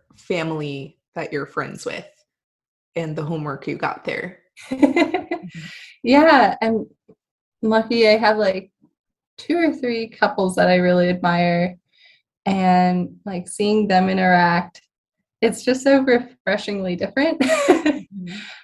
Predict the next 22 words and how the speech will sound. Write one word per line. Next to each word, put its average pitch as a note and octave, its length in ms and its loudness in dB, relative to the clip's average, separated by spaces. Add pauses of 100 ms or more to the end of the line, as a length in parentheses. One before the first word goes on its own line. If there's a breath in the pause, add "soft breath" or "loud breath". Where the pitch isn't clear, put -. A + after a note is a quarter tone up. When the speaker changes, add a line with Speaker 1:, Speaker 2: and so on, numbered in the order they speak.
(160)
Speaker 2:
Um, F#3+ 560 -2
and G#3+ 140 0
it G#3 140 -4
does G3+ 580 -2 (1120)
instill G3 500 -2
the G3 100 0
hope F3+ 340 0
that F3+ 180 0
something F3 580 -4 (200)
different F3 400 -4
is F3+ 100 -4
possible. A#3+ 880 -4 (760)
And G3 580 0 (800)
I G#3 80 0
think A#3+ 180 0
something B3+ 380 4
I A3 80 6
notice G#3 360 0
with F#3+ 140 -4
them F#3+ 220 -2
is F3+ 260 -2 (180)
it's - 480 -8